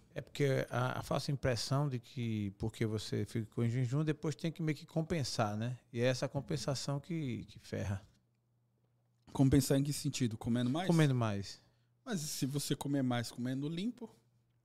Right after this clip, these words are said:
Speaker 1: Tá, entendi.
Speaker 2: né? E tem várias, várias formas de, e várias estratégias de você comer mais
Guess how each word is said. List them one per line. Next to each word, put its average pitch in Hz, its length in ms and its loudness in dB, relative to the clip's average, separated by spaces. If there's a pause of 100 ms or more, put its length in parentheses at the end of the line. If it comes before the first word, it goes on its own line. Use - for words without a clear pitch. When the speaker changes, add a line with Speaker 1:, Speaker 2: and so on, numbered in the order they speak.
Speaker 1:
Tá, 101 260 -2
entendi. 107 360 -8
Speaker 2:
né? 120 180 -2
E 139 40 -4
tem 156 180 -4
várias, 175 500 -2
várias 160 380 2
formas 151 480 6
de, 120 100 2
e 110 280 2
várias 139 340 4
estratégias 135 640 4
de 131 60 2
você 135 260 2
comer 131 400 0
mais 139 680 -2